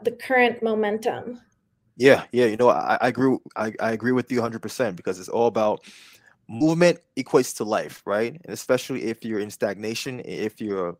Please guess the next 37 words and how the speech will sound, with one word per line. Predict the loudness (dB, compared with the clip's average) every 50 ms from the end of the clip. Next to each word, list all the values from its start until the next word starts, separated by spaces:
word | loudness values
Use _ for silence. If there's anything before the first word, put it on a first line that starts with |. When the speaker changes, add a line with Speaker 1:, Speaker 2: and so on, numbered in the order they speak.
| _ -6
Speaker 2:
living | -6 -6 -6 -6
a |
sedentary | -6 -6 -6 -6 -6 -6 -4 -4 -2
lifestyle, | -2 -2 -4 -4 -2 0 2 2 2 0 -4 -10 -20 _ _ _ _ _ -8
you | 0 4
might | 6 8
not | 8 8
notice | 6 4 4 2 2 -2 2
it | 2 2 2 0 _ _ _ _ _ _ _ _ -12
in | -8
the | -8 -8
beginning, | -8 -8 -6 -4 -4 -4 -4 -6 -8 _ _ _ _ _ _ _ _ _ _ _ _ -2
but | -2 -2 -2 -6 -18 _ -16
it's | -12 -10 -10 -10 -8
gonna | -8 -4 -2 -2
add | 0 0 0
up, | -2 -4 -6 -8 _ _ _ _ _ _ -8
right? | -6 -4 -4 -4 -6
You | -8 -8
by, | -2 -2 -2 -2 -2
you | -6
being | -6 -6 -6 -6
in | -4 -6
one | -6 -6 -8 -8
place, | -4 -2 -2 -2 -2 -6 -8 -12
you | -14 -12
staring | -6 -4 -2 -2 -2
at | -6 -8
the | -12
computer, | -20 -20 -14 -10 -8 -8 -6 -6 -6
or |
you | -6 -8 -8
being | -8 -8 -8
in | -8
a | -10 -6
dark | -4 -4 -4 -4 _
place, | -6 -4 -4 -4 -8